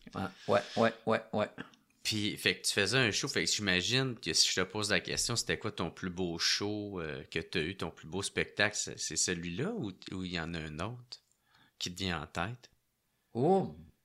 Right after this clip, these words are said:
Speaker 1: boy. On parlera pas de spectacle, mais on va parler de performance si ça te convient.
Speaker 2: Ouais, ouais.
Speaker 1: Ok.
Speaker 2: Ben ouais, c'est, ben,
Speaker 1: À,
Speaker 2: ça rentre là-dedans.
Speaker 1: à Spa, en Belgique.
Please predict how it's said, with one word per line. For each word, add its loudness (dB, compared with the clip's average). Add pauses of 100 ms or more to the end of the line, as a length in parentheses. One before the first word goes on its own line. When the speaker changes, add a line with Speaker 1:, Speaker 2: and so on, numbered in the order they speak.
Speaker 1:
boy. -20 (3750)
On 4
parlera 8
pas 6
de 6
spectacle, 0
mais 2
on 0
va 4
parler 4
de 4
performance 6
si 6
ça 2
te -6
convient. 2 (120)
Speaker 2:
Ouais, 6
ouais. 6
Speaker 1:
Ok. 8
Speaker 2:
Ben 6
ouais, 2
c'est, -2
ben, 10
Speaker 1:
À, 10
Speaker 2:
ça 8
rentre 0
là-dedans. -2
Speaker 1:
à 8
Spa, 4
en 6
Belgique. 4